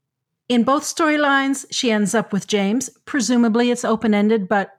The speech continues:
I don't think it's a big leap to assume that brunette Helen ends up with James at the end of the day.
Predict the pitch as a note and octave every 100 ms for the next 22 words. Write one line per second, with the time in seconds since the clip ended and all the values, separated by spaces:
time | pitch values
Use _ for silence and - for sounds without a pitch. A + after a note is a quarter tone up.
0 | _ - - F3+ A3 A3+ A3+ G#3+ G3 F#3
1 | E3+ G3+ F3 F3 _ _ - D#3 _ F#3+
2 | G#3 G#3+ A3 A3 - - A3 F#3 F3 G3
3 | - F#3 - G#3 G3 F#3 F3 - - _
4 | G#3+ G#3 F#3+ F#3 G3 F#3+ F#3 F#3 F#3 E3+
5 | F3+ - F3 F3 F3 F3 F3 E3+ E3+ F#3+
6 | A#3+ D#4+